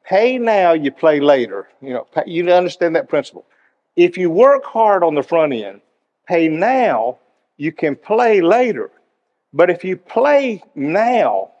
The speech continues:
when you're young, you will have to pay later. So you either pay now and play later or play now and pay later. But the truth is, is if you pay later, the price is greater.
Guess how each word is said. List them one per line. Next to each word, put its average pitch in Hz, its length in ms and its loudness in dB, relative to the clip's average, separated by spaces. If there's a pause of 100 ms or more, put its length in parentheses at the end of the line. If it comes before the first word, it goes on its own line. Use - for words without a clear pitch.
when 160 180 -4
you're 147 140 2
young, 143 680 0 (480)
you 156 160 -4
will 165 140 4
have 151 260 -2
to 156 100 -2
pay 247 320 -2
later. 120 400 -2 (280)
So - 120 -6
you 170 140 -2
either 175 140 -4
pay 202 260 -2
now 202 280 2
and 147 120 -4
play 190 240 0
later 170 440 0
or 127 100 -4
play 156 280 -2
now 139 240 -2
and 120 80 -6
pay 202 220 -4
later. 120 300 -4 (380)
But 156 100 -2
the 156 60 -4
truth 240 280 -4
is, 160 180 2
is 139 180 -6 (420)
if 165 180 0
you 175 80 -6
pay 233 280 0
later, 202 800 2
the 147 100 -2
price 165 420 -4
is 127 140 -6
greater. 135 560 -2